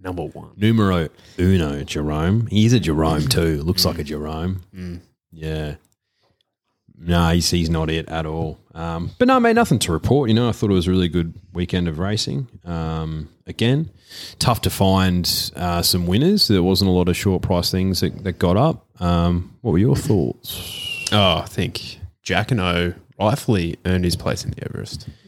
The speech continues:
Speaker 1: Um,
Speaker 2: Oh, a hundred percent. Hundred percent. I, um, yeah, he wasn't my on toppy, but he, I was considering him. I can't remember what I said on the podcast. I think if it
Speaker 1: Mm.
Speaker 2: was a good deck, I s-, I think I
Speaker 1: No, I think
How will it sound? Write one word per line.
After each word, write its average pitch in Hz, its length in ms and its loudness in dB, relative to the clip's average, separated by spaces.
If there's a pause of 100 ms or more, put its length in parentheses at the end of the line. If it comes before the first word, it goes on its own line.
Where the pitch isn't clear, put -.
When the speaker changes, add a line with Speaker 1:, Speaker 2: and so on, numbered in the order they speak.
(120)
Speaker 1:
Um, - 140 -10
Speaker 2:
Oh, 92 160 4
a - 20 2
hundred 92 220 2
percent. 90 480 0 (320)
Hundred 98 220 0
percent. 92 520 -2
I, 92 360 4
um, 80 400 0 (1400)
yeah, 127 120 2
he 123 80 4
wasn't 147 260 2
my 104 340 4
on 95 340 0
toppy, 110 840 0 (160)
but 92 180 2
he, 92 160 -2
I 92 140 -8
was 92 300 -4 (180)
considering 120 520 0
him. 95 120 -2
I 117 40 -2
can't 131 200 2
remember 80 160 -2
what 71 100 -6
I - 40 -8
said 78 200 0
on 71 80 -6
the 65 80 -10
podcast. - 760 -4
I 95 60 -4
think 90 200 -2
if - 100 -10
it - 20 -2
Speaker 1:
Mm. 85 40 0
Speaker 2:
was 73 180 -2
a 69 40 -10
good 78 220 -6
deck, 80 220 -4
I - 40 -2
s-, - 220 -2
I - 60 -6
think 85 180 -4
I 76 40 -2 (500)
Speaker 1:
No, - 80 -12 (160)
I - 40 -12
think - 320 -4